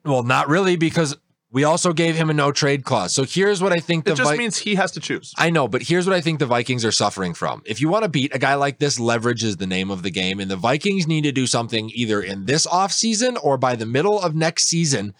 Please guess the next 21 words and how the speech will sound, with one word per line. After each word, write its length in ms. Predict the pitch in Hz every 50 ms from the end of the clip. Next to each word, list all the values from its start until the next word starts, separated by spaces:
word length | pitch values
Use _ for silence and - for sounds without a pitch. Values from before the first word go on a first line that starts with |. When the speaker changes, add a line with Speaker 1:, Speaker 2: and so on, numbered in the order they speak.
| _ _ _ _ _ _ _ _ _ _ _ _
Speaker 1:
to 200 | - - 196 190
make 260 | 160 156 151 170 180 -
sure 220 | - - 202 190
that 220 | 165 156 165 151 -
we 200 | 117 127 151 156
can 400 | - - 202 202 180 160 139 139
regain 640 | 151 165 180 165 156 143 165 160 151 151 147 143 135
the 120 | 135 131
leverage 880 | 123 120 117 117 123 135 143 151 147 139 139 135 127 120 117 107 90 -
from 260 | - - 131 120 113
Kirk 280 | - - - 127 123 -
Cousins' 460 | - 131 120 113 113 110 107 98 -
team, 380 | - - 123 107 87 71 64 64
right? 220 | 95 107 117 117 - - - -
Speaker 2:
Go 120 | - 175
Speaker 1:
Whether 120 | 165 165 175
Speaker 2:
draft 120 | 165 165 151
Speaker 1:
that's 100 | 143 -
Speaker 2:
Carson 280 | 147 135 - - 135
Strong. 320 | - - 123 104 92 92 -
Speaker 1:
what, 340 | - 117 131 151 151 147